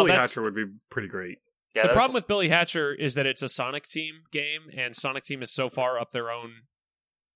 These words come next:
Speaker 1: Sonic
Speaker 2: frontiers at this point that they can't even, like,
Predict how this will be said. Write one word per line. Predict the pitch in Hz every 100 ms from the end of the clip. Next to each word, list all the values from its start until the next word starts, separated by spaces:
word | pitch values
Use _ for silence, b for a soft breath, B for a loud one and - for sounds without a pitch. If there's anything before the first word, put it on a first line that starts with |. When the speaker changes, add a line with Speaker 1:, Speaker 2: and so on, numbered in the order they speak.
| _ -
Speaker 1:
Sonic | - 113
Speaker 2:
frontiers | 113 123 120 127 131 139 -
at | -
this | 147 -
point | 143 139 139
that | 127
they | 123
can't | 120 131 120
even, | 117 113 107
like, | 104